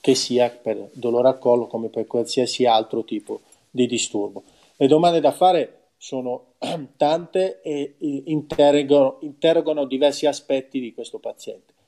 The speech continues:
Fra tutte sicuramente quello di indagare la,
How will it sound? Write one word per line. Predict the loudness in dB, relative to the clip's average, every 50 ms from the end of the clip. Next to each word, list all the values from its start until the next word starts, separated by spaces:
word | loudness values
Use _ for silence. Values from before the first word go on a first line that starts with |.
| _ _ _ _
Fra | -6 -2 -2 -2
tutte | -2 -2 -2 -2 -2 -2 -2 -2 -4 -4 -4 -8
sicuramente | -14 -14 -10 -4 -2 0 0 2 0 0 -2 -2 -2 -4
quello | -2 -2 -2 -2 -2
di | -4 -8 -8
indagare | -4 -4 -2 -2 0 0 2 0 0 0 -4 -6 -8 -12 _ _ -20 -20 -20 -20 -20 -20 -18 -14
la, | -10 -6 -4 -4 -4 -4 -6 -8 -14